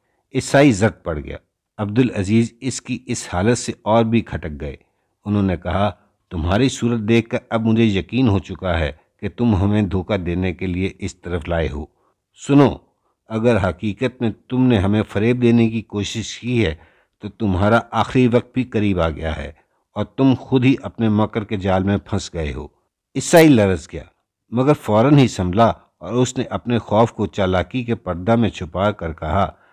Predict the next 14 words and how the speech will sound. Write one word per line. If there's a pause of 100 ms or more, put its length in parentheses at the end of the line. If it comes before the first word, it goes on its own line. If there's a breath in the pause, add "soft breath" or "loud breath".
(260 soft breath)
"इत्मीनान
रखिए
हजूर, (140)
मैं (100)
आपको
धोखा
देकर
अपनी
मौत
को
दावत
नहीं
दे
सकता।"